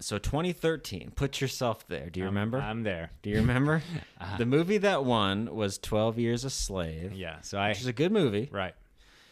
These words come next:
Speaker 1: Um, I think for me, it, like, Chiwetel Ejiofor's performance is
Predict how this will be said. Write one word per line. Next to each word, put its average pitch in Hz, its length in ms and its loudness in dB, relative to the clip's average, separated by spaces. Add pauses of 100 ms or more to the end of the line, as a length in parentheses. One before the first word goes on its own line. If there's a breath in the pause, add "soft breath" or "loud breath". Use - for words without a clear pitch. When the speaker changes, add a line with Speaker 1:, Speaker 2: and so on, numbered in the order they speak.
(200 soft breath)
Speaker 1:
Um, 107 400 0
I - 40 2
think 185 260 -4
for 160 140 0
me, 131 420 2
it, - 340 -12 (160)
like, 113 240 -2
Chiwetel 139 540 2
Ejiofor's 127 680 0
performance 139 680 -4
is 104 440 -4